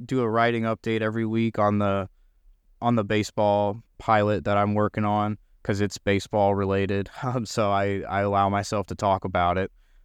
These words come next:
Um, still writing the second draft, still working on it. I've been writing a little bit of everything lately. I've been, I've been writing a few different things, and it's been really fun, and I f-,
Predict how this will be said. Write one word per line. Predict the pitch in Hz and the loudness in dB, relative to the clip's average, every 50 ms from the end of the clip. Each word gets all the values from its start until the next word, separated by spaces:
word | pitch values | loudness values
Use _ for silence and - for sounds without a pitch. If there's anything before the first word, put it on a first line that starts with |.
| _ | _
Um, | - 104 101 - - 113 101 98 95 95 - _ _ _ _ _ _ _ - | 0 0 2 2 2 0 0 -2 -4 -6 -8 _ _ _ _ _ _ _ -18
still | - - - 143 143 151 160 147 | -14 -6 -2 0 2 2 2 4
writing | 151 147 147 147 131 143 139 127 | 4 4 4 2 2 0 -2 -2
the | 117 | -2
second | - - 131 127 123 - 131 101 87 | -2 0 0 0 0 0 0 -2 0
draft, | 113 110 113 117 117 120 123 123 120 - - _ - _ _ _ _ _ _ _ _ - _ _ - _ - - _ | 0 0 2 2 2 0 -2 -2 -4 -8 -14 _ -20 _ _ _ _ _ _ _ _ -20 _ _ -20 _ -20 -20 _
still | - - - - 131 127 120 117 | -18 -12 -6 0 0 2 2 2
working | 113 110 113 110 - 131 117 | 2 2 2 0 0 0 0
on | 110 110 113 113 117 | 0 0 0 0 -2
it. | 113 113 110 - - _ _ _ _ _ _ _ _ _ _ _ _ _ _ _ - | -2 -4 -6 -8 -12 _ _ _ _ _ _ _ _ _ _ _ _ _ _ _ -6
I've | 120 127 | -4 -2
been | 131 143 139 135 | 0 0 0 2
writing | 127 147 165 185 185 190 180 156 123 104 - _ _ - | 4 4 4 4 4 2 2 0 -2 -4 -8 _ _ -8
a | - 127 | -4 -4
little | 127 135 160 170 160 | -2 0 0 0 2
bit | 143 147 156 143 | 2 2 2 2
of | 127 123 | 2 2
everything | 123 120 113 113 113 107 - 107 104 101 95 95 92 92 87 | 2 2 2 0 -2 -2 0 0 0 0 0 0 -2 -2 -4
lately. | - 101 104 101 101 90 95 95 85 92 | -4 -2 0 0 0 0 -2 -2 0 0
I've | 95 104 107 110 | 0 0 0 0
been, | 123 120 120 117 113 110 107 113 - | -2 -2 -2 0 -2 -2 -2 -2 -2
I've | 117 117 | -2 -2
been | 123 127 120 117 | -2 -2 -2 0
writing | 127 147 156 147 147 139 | 0 2 2 2 2 0
a | 127 110 | -2 -4
few | - - 135 135 | -4 -4 -2 0
different | 135 127 - - 117 107 - | 0 -2 -2 -4 -6 -4 -2
things, | 123 123 123 113 107 107 - | -2 -2 0 -2 -4 -4 -6
and | 120 139 | -4 -6
it's | 143 - | -4 -4
been | - 151 | -4 -2
really | 151 185 220 214 165 | 0 2 2 2 2
fun, | - - - 180 175 151 123 107 - | 0 -2 0 0 2 0 0 -4 -4
and | - 120 | -4 -4
I | 120 | -4
f-, | 113 - - | -4 -6 -10